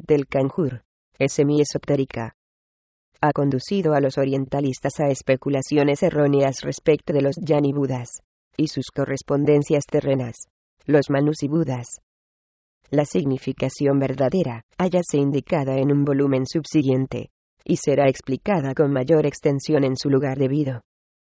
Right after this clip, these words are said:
Veintisiete. Citando de nuevo a Hegel que, con Schein, aceptó prácticamente el concepto panteísta de los avataras periódicos, encarnaciones especiales del espíritu del mundo en el hombre, como se ven en el caso de todos los grandes reformadores religiosos.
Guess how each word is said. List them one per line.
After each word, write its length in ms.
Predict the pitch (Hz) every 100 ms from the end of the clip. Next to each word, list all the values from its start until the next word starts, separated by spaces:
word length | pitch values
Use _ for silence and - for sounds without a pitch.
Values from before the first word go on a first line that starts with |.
| _ _ _
Veintisiete. 600 | - 151 135 143 170 160
Citando 520 | 127 135 143 160 156 135
de 100 | 135
nuevo 320 | 143 151 151
a 120 | 131
Hegel 220 | 131 135
que, 200 | - - - _ _ -
con 160 | 131 123
Schein, 540 | - 156 156 170 120 _ _ _ -
aceptó 520 | 170 - 143 - 180
prácticamente 840 | 160 156 - 147 135 143 151 147 131
el 120 | 131
concepto 560 | 139 135 143 - 165
panteísta 600 | 156 135 131 139 131 -
de 120 | 135 131
los 160 | 127
avataras 480 | 135 131 131 143 139
periódicos, 640 | - 143 143 143 143 147 -
encarnaciones 920 | 139 131 139 135 135 - 151 147 127
especiales 680 | 143 - 120 - 151 143 139
del 140 | 156 143
espíritu 440 | - 143 131 -
del 160 | 139 139
mundo 460 | 143 139 139 135 -
en 120 | 160
el 140 | 135 143
hombre, 360 | 143 143 143 - _ _ -
como 260 | 156 147
se 120 | 139 147
ven 140 | 160
en 100 | 151
el 180 | 135 135
caso 380 | - 139 - 151
de 120 | 139
todos 420 | - 156 143 139
los 120 | 131
grandes 460 | 143 147 147 135 131
reformadores 880 | 139 131 143 139 139 156 156 147 -
religiosos. 800 | 156 147 190 160 - 117 -